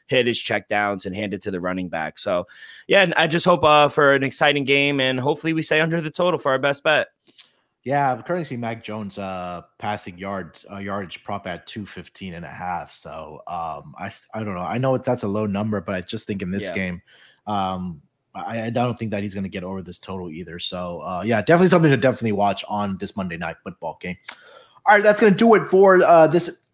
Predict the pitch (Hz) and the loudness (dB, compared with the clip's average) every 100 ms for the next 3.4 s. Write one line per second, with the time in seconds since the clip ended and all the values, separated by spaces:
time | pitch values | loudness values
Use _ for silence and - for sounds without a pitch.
0 | - 175 151 170 139 120 - 247 254 185 | -2 0 2 2 2 2 2 4 6 4
1 | 180 143 196 240 151 113 139 127 120 117 | 2 4 4 6 4 2 2 2 0 0
2 | 117 139 139 127 120 131 120 107 156 156 | 0 0 4 2 4 2 0 2 4 4
3 | 147 156 151 | 6 6 6